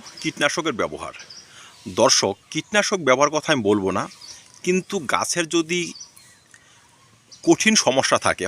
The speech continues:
হয়তো মিলিবাগ, জাপ পোকা বা মাকড়সা, তেমন যদি গভীর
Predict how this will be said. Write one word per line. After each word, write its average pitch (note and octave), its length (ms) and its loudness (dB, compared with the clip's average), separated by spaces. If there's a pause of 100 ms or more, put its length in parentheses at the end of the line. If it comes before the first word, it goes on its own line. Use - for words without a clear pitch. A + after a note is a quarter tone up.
হয়তো A#2+ 280 2 (240)
মিলিবাগ, A2+ 420 4 (520)
জাপ G2+ 240 4
পোকা G#2 320 0 (260)
বা F2+ 140 4 (680)
মাকড়সা, A2+ 520 2 (1120)
তেমন F3 300 4
যদি G3 220 0 (120)
গভীর D#3+ 260 2